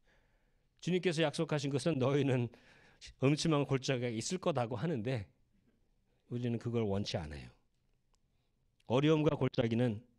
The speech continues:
피할 수 없습니다. 몇 가지 알려드리는데 예측할 수도 없어요.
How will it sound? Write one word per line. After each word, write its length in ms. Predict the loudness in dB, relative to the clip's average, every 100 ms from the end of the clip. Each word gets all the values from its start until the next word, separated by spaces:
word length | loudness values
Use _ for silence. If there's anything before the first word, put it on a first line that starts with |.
| _ _
피할 260 | -2 0 0
수 160 | -2
없습니다. 560 | -4 -4 -6 -6 -8 -12 _ _ _ _ _ _ _
몇 180 | -6 -4
가지 560 | 0 2 2 2 0 -6 _ _ _ _ _
알려드리는데 720 | -2 0 0 -2 -4 -2 -4 -6 -14 -20 -20 _ 2
예측할 400 | 2 2 2 2
수도 260 | 2 2
없어요. 360 | 2 0 -4 -4